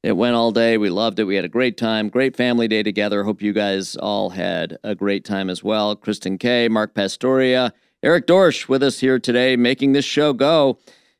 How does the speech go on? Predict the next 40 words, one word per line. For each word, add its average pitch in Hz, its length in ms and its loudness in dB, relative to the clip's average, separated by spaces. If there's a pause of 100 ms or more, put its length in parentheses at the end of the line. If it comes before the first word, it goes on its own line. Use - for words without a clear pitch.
And, 139 320 2 (100)
you 156 80 2
know, 160 280 2 (200)
we 156 120 2
thought 196 240 -2
we'd 156 320 0
kind 123 160 0
of 101 120 -2 (220)
kick 139 220 -2
off 117 280 0
the 104 100 -8
first 123 380 -2 (160)
day 127 220 2
back 127 300 0
to - 80 -8
work 98 420 -2
after 113 300 -4
the 101 100 0
holiday 110 380 -2
yesterday 101 560 -4 (400)
by 135 120 2
focusing 156 520 2
on 135 120 0
a 131 80 0
particular 139 480 -2
sector 151 560 0
of 113 120 -2
small 127 420 -2
business 139 560 -2
that 117 160 -2
really 165 420 -2
needs 165 440 -2
our 131 100 0
dollars 147 540 -2
and 127 160 -2
really 160 240 -2
needs 160 260 -4
us 180 220 -4
as 156 100 -6
customers. 139 680 -6